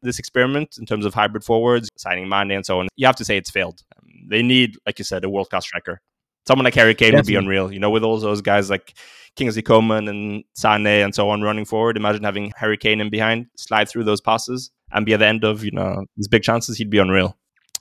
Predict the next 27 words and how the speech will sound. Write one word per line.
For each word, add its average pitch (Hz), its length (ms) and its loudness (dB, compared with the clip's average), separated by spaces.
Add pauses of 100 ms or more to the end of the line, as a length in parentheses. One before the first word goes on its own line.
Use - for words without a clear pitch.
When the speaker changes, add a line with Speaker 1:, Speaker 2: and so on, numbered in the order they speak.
(120)
Speaker 2:
Definitely, 110 380 2
definitely. 104 340 -2
And 110 100 -2
I 120 100 0
think 127 180 2
also 117 220 2
that, 107 320 2 (280)
like, 113 140 -2
suits - 440 4
the 117 120 4
way 107 220 6
also 104 300 0
that, 98 360 -2
uh, 95 360 0
Thomas 113 280 0
Tuchel 107 380 4
want 107 220 -4
to 113 100 -8
play. 98 260 2 (460)
I, 120 360 2
I 117 140 0
think 113 220 -2
that 110 120 2
will, 101 360 2
that 107 160 2
will 98 80 -4
change 98 420 -6